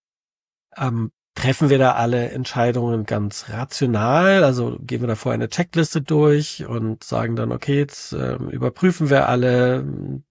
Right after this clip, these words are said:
Pro und Kontras und überlegen uns das? Nein,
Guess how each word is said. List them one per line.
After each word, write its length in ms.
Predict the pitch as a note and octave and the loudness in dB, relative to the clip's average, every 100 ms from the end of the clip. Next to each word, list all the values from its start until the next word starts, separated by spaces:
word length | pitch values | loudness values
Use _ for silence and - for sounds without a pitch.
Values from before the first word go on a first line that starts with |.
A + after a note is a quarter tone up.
| _ | _
Pro 440 | - F3+ F#3 F#3+ | -2 4 6 4
und 160 | - C3+ | 2 -2
Kontras 800 | - F3+ - E3 D#3 D#3 - _ _ _ _ _ _ _ | 0 0 2 2 4 2 -4 _ _ _ _ _ _ _
und 160 | C#3 | -6
überlegen 380 | C3 B2+ D3+ G#3 | -2 2 4 4
uns 200 | G3+ F#3 | 2 2
das? 320 | G#3 G3+ - - _ _ _ _ _ _ _ _ | 0 -2 -2 -14 _ _ _ _ _ _ _ _
Nein, 300 | B2 G2+ F#2 | -4 -4 -8